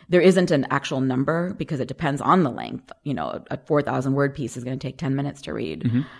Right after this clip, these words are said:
Speaker 1: but you get a sense. And I know that seems like a cop out, but you do get a sense, like, this is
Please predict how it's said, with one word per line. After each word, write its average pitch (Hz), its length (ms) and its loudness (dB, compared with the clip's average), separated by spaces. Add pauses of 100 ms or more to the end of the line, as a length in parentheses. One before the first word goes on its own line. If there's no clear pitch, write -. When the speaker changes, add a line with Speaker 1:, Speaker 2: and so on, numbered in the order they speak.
Speaker 1:
but 180 80 2
you 196 120 4
get 214 200 6
a 202 60 4
sense. - 840 -6
And 147 100 2
I 135 40 2
know 143 160 2
that 139 160 -2
seems 131 200 -4
like 131 140 -10
a 127 60 -8
cop - 260 -10
out, - 180 -14
but - 160 -6
you 135 120 -6
do 165 140 0
get 165 160 2
a 143 60 -2
sense, - 460 -8
like, 131 240 -10
this 139 180 -8
is 139 220 -4